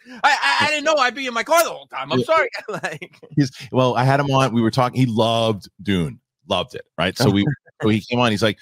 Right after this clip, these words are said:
Speaker 2: "Yeah, bro." And he's, and we're getting into the whole thing. He's like, he was setting up. I had to get him through, um, this, this setup, because, like you said, he wanted to do it on his phone, but then he's like, "I'm gonna do it from, I'm gonna do it from my computer." So, so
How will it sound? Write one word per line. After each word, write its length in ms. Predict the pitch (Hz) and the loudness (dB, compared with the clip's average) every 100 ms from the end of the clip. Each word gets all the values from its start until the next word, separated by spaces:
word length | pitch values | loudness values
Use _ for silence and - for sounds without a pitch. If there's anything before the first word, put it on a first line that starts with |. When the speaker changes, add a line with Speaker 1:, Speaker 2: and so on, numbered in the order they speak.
| - - | -14 -4
Speaker 2:
"Yeah, 320 | 131 208 254 | 0 2 2
bro." 460 | 156 151 143 147 135 | 4 4 4 4 2
And 100 | 135 | 2
he's, 140 | 117 | 0
and 260 | - 113 110 | 0 0 2
we're 80 | |
getting 240 | 107 123 127 | 0 0 0
into 220 | 127 117 | 0 2
the 120 | 113 | 4
whole 100 | 113 104 | 4 2
thing. 140 | 110 | 2
He's 140 | 107 | 2
like, 200 | 110 107 - - - - | 2 0 -4 -20 -20 -8
he 140 | - 127 | 0 2
was 100 | 113 | 2
setting 380 | - 131 131 131 | 0 2 4 2
up. 180 | 113 - | 2 0
I 40 | |
had 180 | 117 123 | -2 0
to 60 | - | 0
get 160 | 107 120 | 0 0
him 100 | 110 | 0
through, 480 | 110 110 110 104 - | 0 4 4 4 2
um, 480 | 95 92 92 87 82 - - _ _ _ 107 | 0 0 0 -2 -4 -12 -20 _ _ _ -2
this, 320 | 135 123 - | 0 0 -4
this 200 | 117 113 | -4 -4
setup, 360 | - 110 95 87 | -2 0 0 -2
because, 200 | 92 92 | -2 -4
like 80 | 82 | -4
you 60 | |
said, 180 | 90 107 | -2 0
he 60 | 90 | 0
wanted 200 | 90 90 | 0 0
to 60 | 87 | 0
do 60 | |
it 20 | 92 | 0
on 60 | |
his 100 | 87 | 0
phone, 240 | - 143 131 | 0 0 0
but 80 | 95 | -2
then 60 | |
he's 100 | 95 | -2
like, 80 | 113 | 0
"I'm 60 | 131 | 0
gonna 100 | 147 | 0
do 160 | 131 | 2
it 60 | 120 | 0
from, 220 | - 110 | 0 -2
I'm 100 | 101 | -2
gonna 120 | 110 120 | 0 0
do 80 | |
it 40 | 113 | 0
from 80 | 107 | -2
my 100 | 101 | -6
computer." 540 | - - 139 107 71 | -8 -2 0 0 -2
So, 320 | - 92 85 - | -8 -6 -6 -4
so 360 | - 95 92 | 0 0 0